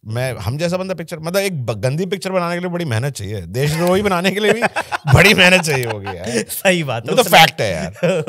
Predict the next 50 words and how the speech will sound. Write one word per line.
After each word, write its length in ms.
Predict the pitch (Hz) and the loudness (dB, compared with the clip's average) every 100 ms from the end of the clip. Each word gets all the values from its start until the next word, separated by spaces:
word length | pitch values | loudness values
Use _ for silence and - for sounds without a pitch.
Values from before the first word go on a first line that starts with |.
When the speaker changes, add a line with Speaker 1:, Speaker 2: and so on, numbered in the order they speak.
| 175 | -4
Speaker 2:
अगर 180 | 156 170 | 0 4
Speaker 1:
पूरा, 180 | 226 254 | 6 6
पूरा, 420 | 240 240 214 165 - 95 _ _ | 6 6 6 4 -6 _ _ _
पूरा 240 | 156 214 254 | 0 2 2
एक 60 | |
Speaker 2:
क्योंकि 260 | 190 202 180 | 0 -4 -6
Speaker 1:
इंफ्रास्ट्रक्चर 540 | 160 190 202 180 - | -4 -2 -2 -2 0
है। 100 | 180 | 0
Speaker 2:
पाँच 120 | 196 | 2
सौ 60 | 247 | -2
लोगों 300 | 240 226 240 | 0 2 2
को 200 | 233 277 | 0 -4
एक, 420 | - 196 226 247 - | -2 -2 -2 -4 -4
Speaker 1:
पूरा 160 | 214 330 | 0 2
Speaker 2:
एक 60 | |
Speaker 1:
इकोसिस्टम 540 | 302 339 330 285 262 202 | 2 0 0 2 0 0
है 60 | |
यार 140 | 147 226 | 0 2
वो। 80 | 269 | 0
Speaker 2:
और 60 | |
नहीं, 160 | - 90 | -2 -2
पाँच 240 | 220 208 | -2 -2
सौ 120 | 208 | -2
लोगों 260 | 247 240 254 | -2 0 0
को 100 | 294 | -4
एक 300 | - 190 226 | -2 0 2
आइडिया, 360 | 226 226 208 240 | 0 0 -4 -4
एक 100 | 202 | 0
घटिया 340 | 170 175 220 | -2 0 0
आइडिया 240 | 220 214 | 0 -2
पे 100 | 220 | -4
कन्विंस 380 | 254 208 185 214 | -4 -6 -6 -6
करना 260 | - 202 196 | -4 -4 -4
है 60 | |
कि 260 | 220 - 294 | -4 -4 -4
<laughs> 120 | - | -6
this 120 | 240 214 | -8 -6
will 220 | 175 190 | -4 0
Speaker 1:
But 80 | 226 | 4
वही 100 | 320 | 4
Speaker 2:
change। 220 | 277 320 | 4 0
Speaker 1:
ना, 120 | 349 | 0
तो 140 | - 285 | -2 -6
घटिया 400 | 160 165 233 285 | -6 -6 -6 -6
वो 140 | 294 | -6
होता 280 | - 170 - - | -6 -8 -10 -12
है। 60 | 151 | -12
तो 100 | 160 | -8
I 160 | 196 | -8
remember 380 | 208 180 151 180 | -6 -10 -6 -6